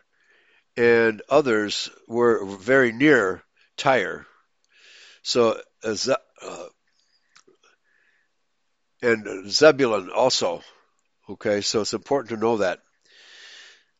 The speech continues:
So let me repeat verse sixty-three. "Unto the sons of Merari were given by lot throughout their families, out of the tribe of Reuben, out of the tribe of Gad, and out of the tribe of Zebulun, twelve cities."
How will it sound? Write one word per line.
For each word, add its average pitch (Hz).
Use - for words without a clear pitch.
So 123
let 147
me 156
repeat 127
verse 113
sixty-three. 110
"Unto 147
the 170
sons 151
of 113
Merari 135
were 117
given 131
by 117
lot 120
throughout 117
their 104
families, 110
out 110
of 123
the 110
tribe 110
of 87
Reuben, 113
out 120
of 120
the 120
tribe 113
of 92
Gad, 113
and 104
out 120
of 120
the 113
tribe 117
of 98
Zebulun, 104
twelve 117
cities." 113